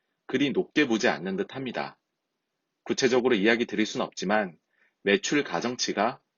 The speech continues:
거의 중하박 정도 수준의 게임으로 예상해 두고 있습니다. 하지만 추정치가 보수적인 것만큼 마음 편안한 것은 없는 듯합니다.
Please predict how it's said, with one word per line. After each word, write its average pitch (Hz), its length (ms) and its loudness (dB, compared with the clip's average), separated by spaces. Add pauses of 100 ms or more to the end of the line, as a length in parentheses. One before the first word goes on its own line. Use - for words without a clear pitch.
(180)
거의 120 340 2
중하박 143 680 -2
정도 107 300 -2
수준의 123 440 -2
게임으로 107 640 0 (680)
예상해 113 360 0
두고 - 240 0
있습니다. 80 600 -6 (760)
하지만 117 540 -2 (400)
추정치가 170 600 0
보수적인 143 540 2
것만큼 110 580 -2
마음 95 260 -2
편안한 131 360 -2
것은 101 240 -4
없는 95 280 -4
듯합니다. 110 680 -6